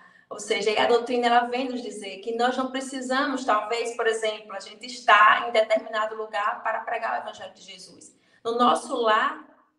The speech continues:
no seio familiar, que aí já é o atendimento de uma lei divina, que é a lei de sociedade,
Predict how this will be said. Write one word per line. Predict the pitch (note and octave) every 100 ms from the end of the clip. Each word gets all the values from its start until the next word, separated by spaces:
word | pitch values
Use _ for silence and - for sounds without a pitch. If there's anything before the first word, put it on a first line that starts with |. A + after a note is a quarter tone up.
| _ -
no |
seio | A#3+ - - C4+ D#4+ C#4+
familiar, | C4+ A3+ A3+ G#3 F#3+ G3+ B3 B3
que | A#3
aí | G3+
já | G3
é | G3+ G3+
o |
atendimento | A3 G#3+ G#3+ G#3+ G#3+
de | G#3
uma | A3 A3
lei | G#3 A3 B3+
divina, | A3+ G#3+ A#3+ B3
que | A3+
é |
a | G3+
lei | -
de |
sociedade, | - - - F3+ F#3+ - - -